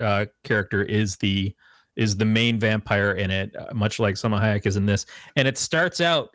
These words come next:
sort of like a frat comedy for the first half and then becomes a horror movie sort of at the halfway point in it.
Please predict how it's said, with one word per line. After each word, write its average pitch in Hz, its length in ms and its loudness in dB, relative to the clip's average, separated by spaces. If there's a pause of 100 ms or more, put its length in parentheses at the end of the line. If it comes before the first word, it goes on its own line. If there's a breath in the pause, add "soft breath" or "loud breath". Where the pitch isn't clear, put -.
(340)
sort 143 240 0
of 123 60 0
like 117 160 2
a 107 40 -4
frat - 540 -2
comedy 131 460 0
for 147 140 -2
the 147 80 -2
first 147 360 -2
half 151 380 0
and 120 200 2
then 110 120 2
becomes 117 320 0
a 107 60 0
horror 117 220 0
movie 110 460 0 (440 loud breath)
sort 120 200 0
of 110 80 0
at 113 60 -2
the 110 80 0
halfway 117 500 0
point 98 360 -4
in 98 160 -6
it. - 280 -10